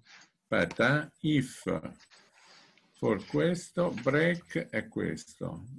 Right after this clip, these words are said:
Se no, continue. Ok, va bene. Lo devi scrivere a capo. Tu, questo è quello che deve, no, il commento sta sulla riga sopra, però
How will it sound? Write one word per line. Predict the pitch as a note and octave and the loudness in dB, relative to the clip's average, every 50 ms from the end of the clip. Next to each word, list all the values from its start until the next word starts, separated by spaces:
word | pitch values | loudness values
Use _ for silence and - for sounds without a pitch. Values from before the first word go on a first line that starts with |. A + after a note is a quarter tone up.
| - _ | -18 _
Se | _ - - E3+ | _ -8 -4 -2
no, | E3+ F3 F3+ F#3+ F#3 - | 0 0 0 0 -4 -2
continue. | - C#3 C3 - - - D3 C#3+ C#3+ D3 - - | 0 0 0 0 -2 -4 -4 -4 -4 -4 -6 -6
Ok, | - E3+ D3+ C#3+ - C#2+ C#3+ - - - - _ _ _ - | -4 -4 -2 0 0 -2 -2 -4 -8 -16 -20 _ _ _ -4
va | - C#3 C#3 | -2 -2 2
bene. | B2+ A#2 G2+ F#2 F#2+ G2+ G2+ - _ _ _ - - - _ _ _ - _ - | 4 4 2 2 0 -2 -6 -10 _ _ _ -20 -20 -20 _ _ _ -20 _ 0
Lo | C3 C3+ | 2 4
devi | C#3 D#3+ D#3+ D3+ D#3+ | 6 6 6 6 6
scrivere | D#3 - - - D3+ E3 F3 E3+ D#3+ C#3+ A#2+ | 4 4 2 4 6 8 8 8 8 8 6
a | A2 - | 4 4
capo. | - E3 C#3+ A#2+ G2 - - F2+ F2 - - _ - _ _ _ _ - - - | 4 6 6 6 6 4 2 0 -2 -4 -10 _ -20 _ _ _ _ -20 -20 -2
Tu, | - C#3+ C3+ A2+ F#2+ D#2 - - - - - _ _ _ - - - - - - - - - - - - - - - | 2 4 4 4 2 0 -6 -14 -20 -20 -20 _ _ _ -20 -20 -20 -20 -20 -20 -20 -20 -20 -20 -20 -20 -20 -6 2
questo | E3 E3+ E3 - D3+ | 2 2 4 4 4
è | B2 | 6
quello | A#2 C#3 C3+ C3 B2+ | 6 6 6 6 6
che | - C3 B2+ | 6 4 4
deve, | B2+ C3 C3 C3 A#2+ - | 4 4 4 4 4 2
no, | - A#2+ A2 G2 E2+ E2+ - - - - - | 2 2 2 2 0 -2 -6 -12 -12 -12 -10
il | G#2 G2+ G#2+ G2+ | -8 -8 -8 -2
commento | - B2+ A#2+ B2+ C#3 C#3+ C#3 C3+ - A2 | -2 2 2 4 6 6 6 6 4 2
sta | F#2+ - - G#2+ F#2+ | 0 2 2 0 0
sulla | - - G#2+ G#2 G2+ F#2+ | 2 0 0 2 2 2
riga | F#2+ G#2 G2+ G2 F#2+ | 2 2 2 0 0
sopra, | F2+ F#2 F#2+ E2+ D#2+ E2 E2 D#2+ | 0 0 -2 -2 -2 -2 -4 -4
però | E2+ F2+ G2+ | -2 -4 -4